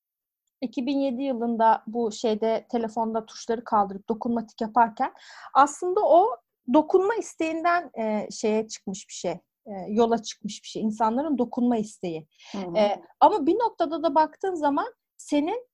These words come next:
Speaker 1: e, ürünle birebir ilişki kurmanı sağlayan bir şey. Aracıları ortadan kaldırıyor. Sen aslında mantıken dokunduğunda da direkt dokunursun ya.
Speaker 2: Hı hı.
Speaker 1: Tuşlar aracıydı. O
Speaker 2: Hı hı.
Speaker 1: aracıyı ortadan kaldırıyor. Çünkü bence bu mesela çok derin bir şey.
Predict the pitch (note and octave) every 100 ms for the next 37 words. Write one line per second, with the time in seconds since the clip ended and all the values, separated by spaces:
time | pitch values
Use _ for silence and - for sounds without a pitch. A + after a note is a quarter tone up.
0 | - A#3+ A3+ C4+ C#4+ F#4 G4+ E4 D4+ D#4+
1 | D#4 E4 C#4 C#4 - - - C#4 B3+ A#3
2 | - G#3 G3+ G3 F#3+ F#3+ A3 - A#3+ B3
3 | A#3+ C#4 C#4+ D#4 A#3 G#3+ F#3+ F#3 F#3 G3+
4 | F3+ F3+ F#3 F#3 - C4 B3 C4 - C#4
5 | C4 C4 C4 D4+ D4 C4+ B3+ B3+ C#4+ C4
6 | C4+ C4 C4 B3 A3 C4 C4+ A3 G#3+ A3+
7 | G#3+ - F#4+ C4 F#3 - G#3+ G3+ F3 F#3
8 | B3 - D#4+ E4 C4+ C4+ A#3+ C4 C4+ F#3+
9 | F#3 _ _ - G#3+ C#4 C4+ C4 B3 C4+
10 | C4+ B3 A3 G#3 G3+ G3+ G3 G#3 - E4+
11 | E4 - B3 D#4+ F4+ F4+ F#4+ F4+ E4+ F4
12 | F4 E4 B3+ C#4+ E4 D4+ A#3+ G3 - -
13 | F3